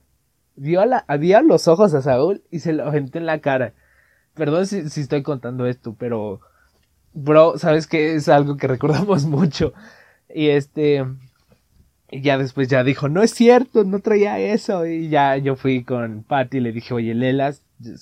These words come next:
o sea, ya no trae nada de estas, de sus tonterías de este vato". Y ya, el chiste es que se reconciliaron y ya fueron compas otra vez.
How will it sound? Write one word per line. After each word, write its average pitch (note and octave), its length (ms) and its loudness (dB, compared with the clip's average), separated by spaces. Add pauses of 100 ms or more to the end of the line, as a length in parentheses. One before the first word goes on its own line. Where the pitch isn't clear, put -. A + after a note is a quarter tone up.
(140)
o A2 100 -16
sea, A#2 180 -8
ya A2 260 -8
no A2+ 200 -8
trae A2+ 240 -10
nada A2+ 300 -10
de A#2 100 -14
estas, A2 280 -16 (560)
de B2+ 100 -14
sus B2 180 -10
tonterías C3 520 -4
de B2+ 60 -8
este C3 160 -8
vato". C#3 360 -4 (320)
Y A#2+ 140 -12
ya, A2+ 340 -2 (540)
el F3 200 -6
chiste A3 260 -10
es G3 60 -4
que C#3+ 60 -12
se C3+ 120 -8
reconciliaron C3+ 840 -6
y A2 100 -10
ya A2 280 -8 (440)
fueron B2 220 -10
compas A#2 400 -8
otra A2+ 220 -10
vez. G#2 160 -12